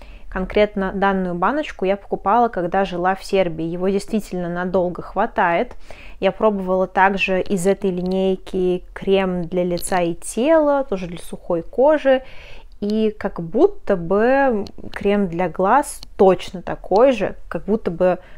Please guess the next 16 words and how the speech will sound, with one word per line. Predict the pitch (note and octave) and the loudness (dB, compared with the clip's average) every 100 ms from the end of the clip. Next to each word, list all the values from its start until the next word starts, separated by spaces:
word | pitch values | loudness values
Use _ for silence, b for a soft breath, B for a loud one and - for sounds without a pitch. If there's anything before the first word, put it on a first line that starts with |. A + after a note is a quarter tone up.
| B | B
тот | G#3 F#3+ | 4 4
же | F#3 | -2
самый | - G3 F#3 | 0 0 0
продукт | - E3+ F#3 C#4+ - | 0 0 2 0 0
просто | - G#3+ - G3 | 2 2 4 2
перелили | - - F#3 F3 F3+ A#3 A3+ | 2 -4 -2 0 2 4 4
вот | E3 E3 | 4 0
в | - | -2
такую | - E3 G3 G#3 F3+ D#3+ B B B B - | -6 -2 2 4 4 2 B B B B -6
маленькую | F#3 G3 F#3+ F#3 F#3 E3+ | 0 2 2 0 0 0
баночку | E3+ F#3 C4 B3 - F#3+ | 4 4 4 0 -2 -2
и | G3 | -2
продают, | - G3 E3 F#3+ A#3 | -2 0 2 2 2
соответственно, | - - G3+ - G3 F#3 | -2 0 0 0 -6 -6
подороже. | - F3+ F#3+ F#3+ D#3+ - - b b | -4 2 2 4 0 -2 -8 b b
Но, | G3+ G#3 F#3 - | 4 4 2 -2